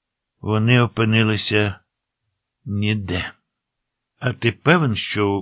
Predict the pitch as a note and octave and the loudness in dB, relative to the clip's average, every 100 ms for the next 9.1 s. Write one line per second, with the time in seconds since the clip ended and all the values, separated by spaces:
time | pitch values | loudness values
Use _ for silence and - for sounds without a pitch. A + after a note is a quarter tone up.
0 | - G#2+ - A2 G2+ G2+ G2+ F#2+ F#2 E2 | -4 -6 -2 -4 -2 -2 -2 -4 -6 -6
1 | D#2 - - _ _ _ _ _ _ _ | -8 -10 -14 _ _ _ _ _ _ _
2 | _ G#2 G2 G2+ G#2 G2+ G2 F2+ E2+ F2+ | _ -6 -2 -2 -2 -4 -4 -4 -4 -8
3 | E2 _ _ _ _ _ _ _ _ - | -12 _ _ _ _ _ _ _ _ 0
4 | B2 A2 A#2+ D#3 A#2+ F#2+ F#2+ F2+ G#2 G2 | 2 4 4 4 4 -2 -2 -2 -2 -2
5 | G2+ - F#2 F2+ F2 D#2+ F2+ _ _ _ | -2 -6 -8 -6 -8 -8 -14 _ _ _
6 | _ _ _ _ _ - A2 D3 E3+ - | _ _ _ _ _ -4 2 2 2 0
7 | B2 A#2+ G#2+ A#2 A#2+ C3+ - - A2 - | 0 0 0 0 0 0 -2 -4 -4 -4
8 | A#2+ A2 - G#2 F#2+ F#2+ - F#2 F2 F2 | -4 -4 -4 -6 -4 -6 -6 -8 -6 -8
9 | E2 | -12